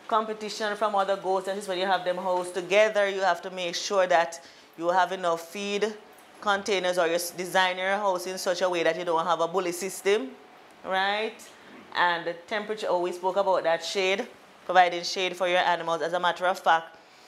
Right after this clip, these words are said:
we are hearing a lot now about the silver pastoral system. In the, in the, in the tropics, we used to think about just pastures. We like to see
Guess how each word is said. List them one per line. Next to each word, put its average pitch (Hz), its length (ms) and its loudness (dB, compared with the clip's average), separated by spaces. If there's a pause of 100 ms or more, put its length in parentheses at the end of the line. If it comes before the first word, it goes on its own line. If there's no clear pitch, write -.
(220)
we 180 80 2
are 185 100 4
hearing 185 300 0
a 185 80 0
lot 175 320 2
now 170 180 -2
about 165 320 2
the 156 80 -8
silver 170 300 0
pastoral 170 480 0
system. 156 340 -8
In 190 120 -6
the, 208 180 2 (160)
in 196 80 -6
the, 214 100 -2 (280)
in 208 160 -4
the 214 240 0 (1300)
tropics, 175 480 2
we 196 80 -10
used 196 240 -6
to 220 80 -8
think 190 160 -8
about 160 260 0
just 151 300 -6
pastures. 151 560 0
We 151 100 -8
like 165 220 -2
to 185 80 -12
see 147 400 -10